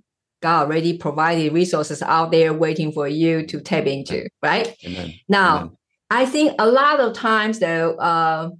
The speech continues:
Speaker 1: especially the high achievers, <laughs> uh,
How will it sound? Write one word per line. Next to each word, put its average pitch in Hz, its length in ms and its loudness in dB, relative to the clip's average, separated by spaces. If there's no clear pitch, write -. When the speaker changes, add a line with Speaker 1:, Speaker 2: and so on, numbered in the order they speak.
Speaker 1:
especially 208 580 2
the 180 160 4
high 202 200 0
achievers, 202 800 0
<laughs> - 220 -14
uh, 165 480 0